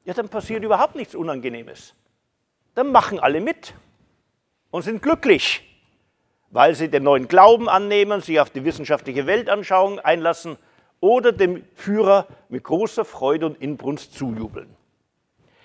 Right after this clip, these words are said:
Es kann aber auch sein, dass in der Gesellschaft Widerstand regt. Dass Leute sagen, „Hey,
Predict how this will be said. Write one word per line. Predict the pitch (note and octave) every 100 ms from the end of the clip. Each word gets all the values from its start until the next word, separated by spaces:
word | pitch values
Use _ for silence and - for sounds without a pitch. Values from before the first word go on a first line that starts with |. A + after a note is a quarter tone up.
| _ -
Es | - -
kann | - D4+ F4+
aber | C4+ E3
auch | E3+
sein, | - C#3 D3 B3+ F4+ - _ _ _ _ _ _ _ _ _ -
dass | F#3+
in | A3 G#3+
der |
Gesellschaft | F#3+ F3+ F#3+ G#3+ G3+ A3
Widerstand | C4 A3 - C3+ B2+
regt. | A2 - - - _ _ _ _ _ _ _
Dass | - C3
Leute | E3 E3
sagen, | D3+ C#3
„Hey, | B3+ F3 F#3+